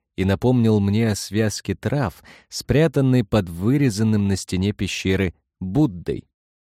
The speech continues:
"Направь свой дух к циклам жизни и смерти", — сказал он, — "и забери травы. Впусти в сердце стремление и осознай, чего хочешь достичь в следующей жизни.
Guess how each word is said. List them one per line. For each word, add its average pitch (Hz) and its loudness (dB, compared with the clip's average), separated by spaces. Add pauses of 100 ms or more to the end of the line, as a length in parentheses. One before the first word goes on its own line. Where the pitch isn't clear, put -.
(180)
"Направь 131 -4
свой 135 -2
дух 131 -4
к - -18
циклам 120 -4
жизни 117 -4
и 113 -6
смерти", — 110 -8 (300)
сказал 95 -4
он, — 71 -10 (500)
"и 131 -8
забери 131 -2
травы. 85 -8 (500)
Впусти 143 -4
в 123 -8
сердце 151 -2
стремление 123 -2
и 113 -2
осознай, 120 -4
чего 113 -4
хочешь 113 -6
достичь 110 -4
в - -14
следующей 107 -4
жизни. 104 -8